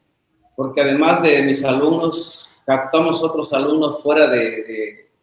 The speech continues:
de, de nuestra escuela, ¿sí? Eh, inclusive tengo unos sobrinos de Estados Unidos, unos de Tijuana,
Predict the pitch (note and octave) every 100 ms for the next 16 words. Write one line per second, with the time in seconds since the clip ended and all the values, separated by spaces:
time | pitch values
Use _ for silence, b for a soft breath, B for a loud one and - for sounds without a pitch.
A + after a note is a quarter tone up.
0 | _ _ _ _ _ G#2 A2 G#2+ A#2 A#2
1 | A2 - A#2 - D#3 E3 F#3+ - - -
2 | _ _ _ _ - A#2 D3 - - _
3 | _ - G#2+ A#2+ - - A#2 A2+ - C#3+
4 | C3+ B2 A#2 A#2 C3 D3+ D3+ D3 C#3+ C3+
5 | A#2+ C3+ D3 - - - C3+ C3 - A#2+
6 | A#2+ C3+ D3 C3 C3 C3 A#2+ A2 _ -
7 | B2+ C3+ C3+ - -